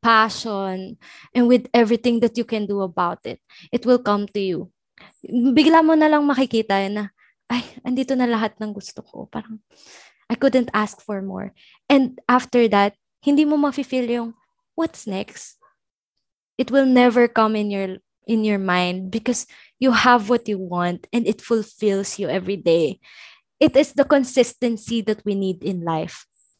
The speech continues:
It's about being happy, knowing yourself, not just loving it. You should know yourself. You should know what, what makes you feel better, what makes you you, and what makes you, you know, be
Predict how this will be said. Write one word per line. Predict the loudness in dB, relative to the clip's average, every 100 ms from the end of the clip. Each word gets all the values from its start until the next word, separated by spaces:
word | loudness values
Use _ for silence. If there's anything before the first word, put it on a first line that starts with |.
| _ _ _
It's | -10 -4
about | 2 2 2
being | 0 0 0
happy, | -2 -4 -4 -10 -18 _ -20 0
knowing | 6 6 8 6 4
yourself, | 2 0 -2 -4 -6 -8 -20 _ _ _ -2
not | 0 2
just | -2 0
loving | 0 0 -2 -8
it. | -12 _ _ _
You | -2
should | 0 0 2
know | 2 2
yourself. | 2 -2 -6 -8 -10 _ _ -14
You | -4
should | -2 2
know | 4 4
what, | 4 2 0 _ _ _ _ -2
what | 0 0 2
makes | 2 2 -2
you | -4 -4
feel | -2 0 0
better, | 0 0 0 0 -2 -2 -6 _ -4
what | -4 -2
makes | 0 0 0 -14
you | -16 -6 -6
you, | -4 -4 -2 -4 -6 _ -14 -2
and | 0 2
what | 0 0
makes | 0 0 -2 -8
you, | -4 -2 -4 -10 _ _ _
you | -2 0
know, | 2 0 -6 _ _ _
be | -14 0 2 4 0 -6